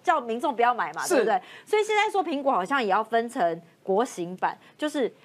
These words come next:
Speaker 1: 呃，全部都是大陆组装啊，大陆制造啊，
Speaker 2: 是。
Speaker 1: 中国制造啊，然后剩下的就是在国外用，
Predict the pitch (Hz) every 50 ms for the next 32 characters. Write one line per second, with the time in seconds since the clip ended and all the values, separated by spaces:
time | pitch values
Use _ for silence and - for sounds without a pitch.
0 | - - _ - 185 185 180 175 175 - 226 214 233 269 262 254 262 269 269 254
1 | - 247 247 247 226 - 180 160 151 214 208 208 208 214 208 208 208 208 214 247
2 | 233 233 233 240 208 214 233 - 254 233 214 214 202 202 202 302 262 247 240 214
3 | 202 247 247 240 226 262 240 220 208 208 202 202 311 - - - _ 220 262 339
4 | - 392 320 285 339 285 233 214 247 240 254 247 240 233 196 180 165 - 165 175
5 | 175 180 185 185 202 185 170